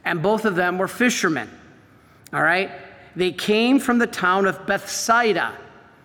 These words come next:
but Peter now lived in Capernaum. So they came from Bethsaida, but now Peter lives in Capernaum.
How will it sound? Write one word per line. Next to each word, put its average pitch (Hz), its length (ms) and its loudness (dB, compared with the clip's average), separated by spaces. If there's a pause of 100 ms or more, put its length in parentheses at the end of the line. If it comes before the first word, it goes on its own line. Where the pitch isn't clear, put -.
(400)
but - 240 -4
Peter 220 520 6
now 220 320 4
lived 190 600 2
in 190 160 2
Capernaum. 185 880 0 (1040)
So - 160 -4
they 170 140 -2
came 240 340 0
from 262 220 0
Bethsaida, 208 800 0 (580)
but 180 100 -2
now 190 220 2
Peter 254 340 2
lives 202 260 2
in 190 100 0
Capernaum. 190 640 -2